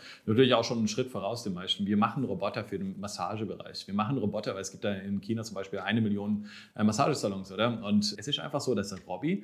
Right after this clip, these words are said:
mit dieser Intelligenz, mit gewissen, äh, Sensorik, die noch Add-ons sind, das ist jetzt ein spezielleres Produkt, einfach die Fähigkeiten hat, den Rücken besser zu beurteilen, indem man natürlich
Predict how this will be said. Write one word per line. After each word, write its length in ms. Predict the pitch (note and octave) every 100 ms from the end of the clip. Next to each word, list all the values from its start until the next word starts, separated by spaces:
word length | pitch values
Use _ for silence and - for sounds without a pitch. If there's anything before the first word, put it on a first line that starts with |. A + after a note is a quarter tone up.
| - -
mit 240 | A#2 E3+
dieser 200 | D#3+ A#2+
Intelligenz, 680 | G2+ G2+ F#2+ A2 C3+ D3+ G#2+
mit 160 | G#2
gewissen, 400 | G#2 G#2 - A2
äh, 100 | G#2
Sensorik, 440 | F#2+ F2+ G#2 C3+ -
die 100 | G2
noch 300 | G2+ - -
Add-ons 340 | G#2+ A2+ D#3 D3+
sind, 160 | F3
das 80 | G2
ist 60 | F2+
jetzt 140 | F2
ein 40 | F#2
spezielleres 520 | - - B2 D#3 D#3
Produkt, 360 | - D3+ - - - -
einfach 240 | B2 C#3+
die 80 | C#3
Fähigkeiten 560 | - B2 B2+ C#3+ - C3+
hat, 160 | D#3
den 120 | D3+
Rücken 280 | A#2+ C#3+ C3+
besser 240 | C#3 - C3
zu 140 | F#2
beurteilen, 640 | G#2 G#2 G#2 G#2 G2+ G2+
indem 300 | G#2+ G#2 G#2
man 60 | G#2
natürlich 420 | G2+ G#2+ G#2 G2+